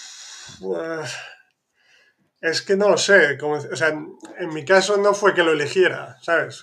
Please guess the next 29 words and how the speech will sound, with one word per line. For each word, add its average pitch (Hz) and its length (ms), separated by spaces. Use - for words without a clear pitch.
Vine 160 240
a 170 80
vi-, 180 280
a 165 160
Polonia 175 420
por 170 160
primera 170 380
vez, 190 380
empecé 135 300
a 165 40
aprender, 170 380
el 156 100
primer, 156 400
el 156 120
primero 185 400
con 196 120
el 185 100
que 190 100
tuve 185 240
contacto 185 500
fue 185 160
el 147 80
polaco, 143 440
entonces 143 380
empecé 143 340
por 135 160
ahí 156 240
porque 139 280
vi-, 131 300